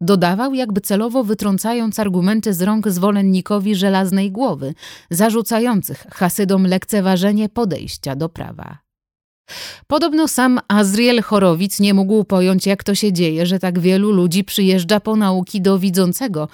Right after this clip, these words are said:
skoro przecież o wiele więcej mogliby się nauczyć od niego. Kiedyś nawet zapytał o to swojego rywala wprost,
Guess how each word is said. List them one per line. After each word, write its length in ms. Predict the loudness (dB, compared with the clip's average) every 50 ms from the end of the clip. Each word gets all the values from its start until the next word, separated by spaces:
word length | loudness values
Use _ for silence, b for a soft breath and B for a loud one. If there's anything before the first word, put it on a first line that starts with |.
| B B B B B
skoro 320 | -10 -4 0 0 0 0
przecież 400 | 0 -2 -2 -2 0 0 -2 -2 -2
o 120 | -2 0
wiele 280 | 2 2 2 2 2 2
więcej 460 | 2 2 2 2 0 0 0 2 4
mogliby 480 | 4 6 4 4 2 2 2 0 0 -2
się 160 | 0 -2 0
nauczyć 540 | 0 0 0 -2 -4 -6 -10 -12 -10 -6 -4
od 160 | -2 0 0
niego. 440 | -2 -2 -4 -8 -14 -16 -18 -18 -20 _ _ _ _ _ _ _ _ _ _
Kiedyś 280 | -6 -4 -4 -6 -8 -6
nawet 260 | -6 -6 -6 -6 -6
zapytał 440 | -6 -8 -6 -6 -10 -10 -10 -12 -12
o 60 | -14
to 100 | -12 -14
swojego 420 | -12 -10 -6 -6 -4 -2 0 0
rywala 340 | 0 0 0 -2 -2 -2 -4
wprost, 480 | -6 -6 -4 -4 -4 -2 -4 -6 -12